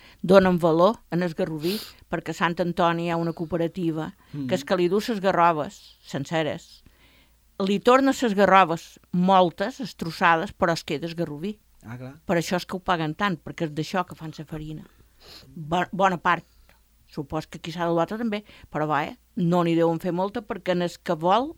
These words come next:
Speaker 1: se-, se'n torna la garrova a casa seua per donar als animals que, que n'hi ha que en mengen i, i el garroví és el que realment compta. Quan més gord i inflat està, més,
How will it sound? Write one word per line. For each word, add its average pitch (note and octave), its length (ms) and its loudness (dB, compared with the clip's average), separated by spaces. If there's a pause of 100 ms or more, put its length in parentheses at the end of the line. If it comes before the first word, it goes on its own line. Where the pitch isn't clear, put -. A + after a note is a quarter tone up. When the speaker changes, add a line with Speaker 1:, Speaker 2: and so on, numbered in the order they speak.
Speaker 1:
se-, G3+ 240 -10 (100)
se'n F#3 240 -6
torna F#3+ 240 -4
la F3+ 140 -10
garrova D#3 400 -4 (320)
a D#3 80 -12
casa E3 240 -10
seua G#3+ 320 -4 (400)
per F3 120 -8
donar D#3 300 -6
als D3+ 140 -8
animals D3+ 760 -8 (480)
que, - 160 -14
que - 140 -16
n'hi D3 160 -12
ha C#3+ 80 -16
que - 100 -18
en C3 80 -8
mengen E3 400 -6 (960)
i, E3+ 460 0
i D#3 160 -2
el D3+ 100 -10
garroví D#3+ 640 -4
és G3 220 -6
el G#3 180 -6
que G3 160 -8
realment D#3 400 -4
compta. F3+ 380 -8 (180)
Quan D#3 240 -4
més D#3 220 -4
gord E3+ 400 0 (100)
i D#3 560 -8
inflat E3 400 -6
està, D#3 340 -8
més, F#3 360 -8